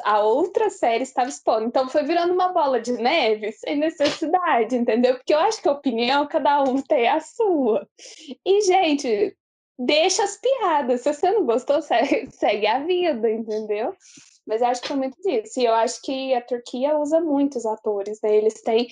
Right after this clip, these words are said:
essa mania de misturar a vida real com a ficção. E por isso,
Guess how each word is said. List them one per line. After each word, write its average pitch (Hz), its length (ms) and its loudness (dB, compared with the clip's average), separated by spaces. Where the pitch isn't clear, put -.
essa 214 240 0
mania 247 440 2
de 220 100 -6
misturar 214 760 2
a 202 40 0
vida 214 240 -2
real 220 340 2
com 240 140 0
a 247 60 -2
ficção. 247 680 -2
E 208 60 -4
por 254 240 -4
isso, 269 360 -2